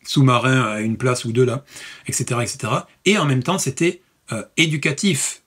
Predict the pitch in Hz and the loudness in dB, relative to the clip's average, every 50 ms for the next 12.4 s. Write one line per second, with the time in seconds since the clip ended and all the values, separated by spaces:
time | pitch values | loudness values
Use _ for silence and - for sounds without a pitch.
0 | _ - - - - 156 143 131 131 131 120 127 123 123 120 120 127 131 127 123 | _ -4 -4 -2 -2 -2 0 2 2 2 2 0 0 0 0 4 4 4 4 2
1 | - - _ _ _ _ - - 127 123 135 135 123 120 113 - - 120 107 120 | 0 -10 _ _ _ _ -6 -2 2 4 4 4 4 2 0 0 -2 0 0 2
2 | 117 113 104 - 185 208 208 156 127 123 120 113 107 - - 120 110 117 127 - | 0 0 0 0 0 2 2 2 0 0 -2 -2 -4 -2 -2 -2 0 0 0 0
3 | 113 107 113 151 190 - 120 113 110 147 165 131 127 117 123 120 - - 170 165 | 0 0 0 0 0 0 -2 0 0 0 0 2 0 0 0 -2 -2 -4 -4 -2
4 | - 143 - 139 - - 113 104 98 - - _ _ _ _ 123 127 127 113 - | -2 -2 -2 -2 -2 -2 -4 -6 -8 -12 -16 _ _ _ _ 0 0 0 0 -2
5 | - - _ _ _ _ - 160 151 185 190 143 180 180 175 - - 175 160 156 | -8 -16 _ _ _ _ -2 -2 0 0 0 2 2 0 0 0 0 2 2 2
6 | - 135 123 131 127 123 - 127 123 123 131 131 135 143 139 135 127 123 117 120 | 2 0 0 0 0 0 0 0 2 4 4 4 6 6 4 4 4 4 2 0
7 | 117 113 135 190 214 185 127 - - - 165 156 151 147 131 131 123 123 120 110 | 0 0 2 2 4 4 2 2 2 0 0 2 2 2 2 2 2 0 -2 0
8 | 113 147 202 226 - - - 127 - - - 151 160 151 135 - - _ _ _ | 0 0 0 0 -2 -2 -4 -4 -4 0 0 2 2 2 0 -2 -10 _ _ _
9 | _ 131 131 113 127 117 113 113 135 190 254 - - _ _ - - - - 156 | _ 2 2 2 2 0 0 0 0 0 0 -2 -8 _ _ -12 -10 -4 -2 -2
10 | - - - - - - 175 175 175 170 151 127 113 123 127 131 - - 117 107 | -2 -2 -6 -6 -2 0 2 4 4 4 2 2 2 2 0 0 2 0 -2 0
11 | 117 139 185 - - _ _ _ _ _ _ 127 135 160 196 214 214 147 135 135 | 0 0 -2 -2 -6 _ _ _ _ _ _ 2 4 4 4 4 2 2 2 2
12 | 127 120 107 143 147 185 202 - | 2 0 0 -2 -2 -2 -2 -6